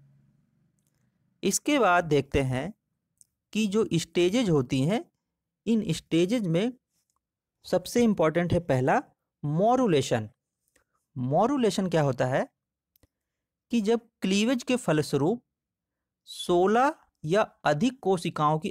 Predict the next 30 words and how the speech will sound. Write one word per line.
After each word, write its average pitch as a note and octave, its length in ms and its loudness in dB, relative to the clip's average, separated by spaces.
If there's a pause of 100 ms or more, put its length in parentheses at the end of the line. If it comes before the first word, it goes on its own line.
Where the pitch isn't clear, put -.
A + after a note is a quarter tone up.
अवस्था C3+ 500 0
में F3 260 -2 (560)
एक G#3 300 0 (160)
ठोस G#3+ 440 -4 (520)
पिंड C4+ 220 2
बनता C3+ 400 0
है, G3+ 220 0 (380)
तो G3+ 120 -2
इसे D3+ 280 -2
हम F3+ 180 -4
क्या C#3+ 200 0
कहते C#3+ 320 -2
हैं? A3+ 240 0 (440)
मोरुला F#3+ 640 2
कहते D#3 340 -2
हैं। G3+ 300 -2 (380)
और C#3 100 -2
यहाँ D3 280 0
पर E3 160 2
एक D3+ 200 0
क्वेश्चन D3+ 340 0
देखिए, C#3+ 380 0 (400)
यहाँ D3 280 0
पर E3 140 2
एक C#3+ 180 0
क्वेश्चन F3 320 -2
कंप्लीट F3 420 0
हो F3 80 2
गया। B2+ 280 2
ये C3 180 -2